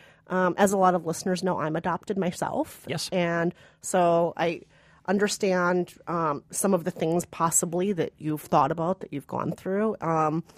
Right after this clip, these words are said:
Speaker 1: and not, not that I could ever identify completely with you. You have your own story. I have mine. But, uh, thanks for writing in with that. There are a lot of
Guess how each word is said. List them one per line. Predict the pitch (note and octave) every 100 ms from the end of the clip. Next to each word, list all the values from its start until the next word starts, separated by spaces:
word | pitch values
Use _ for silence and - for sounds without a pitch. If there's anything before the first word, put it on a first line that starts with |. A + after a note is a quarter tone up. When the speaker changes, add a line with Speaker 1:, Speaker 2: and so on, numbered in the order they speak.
| - _ -
Speaker 1:
and | F3+ F3 D#3+ -
not, | G3 -
not | F#3 E3
that | F3
I | D3+
could | -
ever | D#3+ C#3 D3+ -
identify | - E3 B2+ D3+ C3+
completely | - D3 C#3 D3
with | C3+ -
you. | C#3+
You | C#3+ D3+
have | C#3+
your | D3+
own | -
story. | - G#2+ G#2+ G2
I |
have | A2 -
mine. | - D3+ D#3+
But, | E3 - - - - _
uh, | F3 F3 -
thanks | A#3 B3
for | F4
writing | C#4+ C#4+ B3
in | F3
with | E3
that. | F3 D#3+
There | F#3+ F3 D#3
are | -
a | F#3+
lot | F3+ F3 G#3+ B3+ A#3+
of | G#3